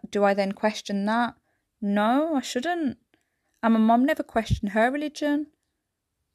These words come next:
Feel like it's a bit of a similar concept. Like, I wouldn't be like, "Oh, if I've just gone and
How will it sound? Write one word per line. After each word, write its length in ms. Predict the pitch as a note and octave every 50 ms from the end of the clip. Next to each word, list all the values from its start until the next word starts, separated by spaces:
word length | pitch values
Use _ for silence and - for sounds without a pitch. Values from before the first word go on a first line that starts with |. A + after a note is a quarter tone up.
| _ _ _ _ _ _ _ _ _ _ _ _ _ _ -
Feel 200 | - C#4+ D4+ D#4
like 160 | C#4+ - -
it's 100 | A#3+ -
a 40 | -
bit 120 | A3+ G#3
of 80 | G3+ G3
a 40 |
similar 340 | G3 - - G#3 G#3 G3 F#3+
concept. 680 | - - - G3 A3 - - C#4+ C4+ - - _ _ -
Like, 300 | G#3 G3+ F#3+ - - - _ _ _ _ _ _ _ _ _ _ _ _ _ -
I 140 | G#3 A3 A#3
wouldn't 240 | B3+ C4 A#3+ A3+ G#3+
be 100 | A3+ G3+
like, 220 | G3 F#3 F#3+ - - -
"Oh, 400 | G#3+ G#3 G3+ F#3 F3+ - - - _ -
if 180 | - F#3+ - -
I've 280 | G3 F#3+ G3 G3 -
just 180 | - F#3 F3+ -
gone 160 | - F3+ F3
and 160 | F3 F3+ F3+